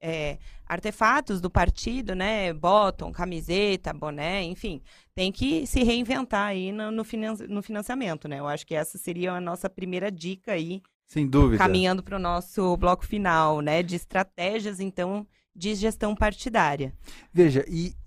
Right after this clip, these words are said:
Speaker 2: de fato, entendendo, portanto, nessas dicas, e é isso que a gente quer passar pra você que tá iniciando no mundo dos partidos políticos, além de diversificar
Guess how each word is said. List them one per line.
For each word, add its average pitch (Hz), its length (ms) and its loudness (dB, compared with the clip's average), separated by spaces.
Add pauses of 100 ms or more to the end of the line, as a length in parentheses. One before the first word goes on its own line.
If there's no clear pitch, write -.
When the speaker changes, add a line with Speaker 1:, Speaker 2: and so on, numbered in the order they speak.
(120)
Speaker 2:
de - 360 -8
fato, - 460 2 (480)
entendendo, 135 540 4
portanto, 123 500 0
nessas 110 380 -2
dicas, 110 380 -4
e 101 40 -2
é 107 60 -2
isso 120 140 -8
que 123 80 -8
a - 20 -4
gente 113 160 -8
quer 110 140 -8
passar 104 280 -10
pra 110 140 -12
você 104 420 -8 (380)
que 123 80 -16
tá 120 160 0
iniciando 120 760 0 (500)
no 113 100 -4
mundo 113 320 -2
dos 104 160 -14
partidos 104 440 -10
políticos, 117 640 -8 (400)
além 147 340 4
de 180 140 -2
diversificar 160 960 0